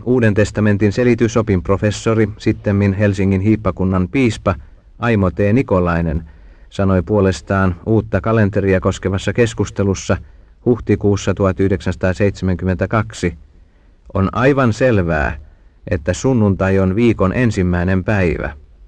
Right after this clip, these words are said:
Minun ei tarvitse ajatella mitään muuta kuin Uutta testamenttia. Viikon ensimmäisenä päivänä,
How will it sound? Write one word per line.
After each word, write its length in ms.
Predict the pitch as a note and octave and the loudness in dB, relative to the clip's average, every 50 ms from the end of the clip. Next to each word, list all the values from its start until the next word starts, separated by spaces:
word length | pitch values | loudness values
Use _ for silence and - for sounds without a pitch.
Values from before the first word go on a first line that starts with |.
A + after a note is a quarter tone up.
| _ - - - - - - - _ _ _ | _ -20 -20 -20 -20 -20 -20 -20 _ _ _
Minun 260 | G2 G2+ G#2 F#2+ F#2 | -2 0 2 2 2
ei 100 | F#2 F2+ | 2 2
tarvitse 400 | G#2 G#2+ G#2+ G#2 G2+ - - A2 | 2 2 2 2 0 0 0 -2
ajatella 460 | A2+ A#2+ B2 A#2 A2 B2+ A#2 A2+ A2 | 0 2 2 2 2 0 0 2 2
mitään 380 | A#2 B2+ A#2+ - B2+ A#2 A2 G#2+ | 2 2 2 0 0 0 2 2
muuta 300 | A#2+ C3 C3 A2 A2+ G#2+ | 2 2 2 2 0 0
kuin 220 | - G#2+ G#2+ A2+ | 0 0 0 2
Uutta 340 | B2 C#3 B2+ A#2 A#2 - F#2+ | 2 0 0 0 -2 -4 -2
testamenttia. 1040 | F#2+ A#2 A#2 G#2+ - - - E2 D#2+ D#2+ E2 E2 - - - - - - - - - - - - - - - - - - - _ - - - _ - - - - _ - - - | 0 0 0 0 -2 -4 -4 -4 -2 -4 -6 -8 -12 -18 -18 -12 -8 -8 -8 -8 -10 -14 -20 -20 -20 -20 -20 -20 -20 -20 -20 _ -20 -20 -20 _ -20 -20 -20 -20 _ -16 -6 -4
Viikon 320 | F#2 F#2 F2+ - G2 G2 | -2 -2 0 0 0 0
ensimmäisenä 720 | A2 B2 A#2+ - C3 A#2+ A#2 A#2 A2+ A2 A#2+ G#2+ A2+ A2 A2 | 2 0 2 0 0 0 2 2 0 0 2 2 0 0 0
päivänä, 520 | B2 B2 B2+ A#2+ G#2+ G#2 G2 G2 G2 | 0 0 0 2 2 2 2 2 2